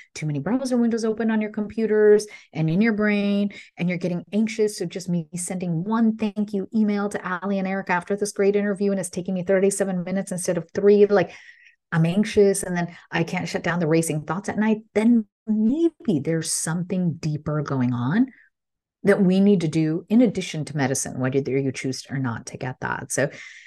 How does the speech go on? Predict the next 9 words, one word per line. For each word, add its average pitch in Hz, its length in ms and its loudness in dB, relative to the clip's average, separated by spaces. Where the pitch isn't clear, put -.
um, 139 500 2
and 175 200 6
why 165 180 2
that's 170 240 -4
happening 151 640 -2
is 139 380 2
chronic 127 400 -6
stress, 220 480 0
neuroinflammation, 143 1200 -2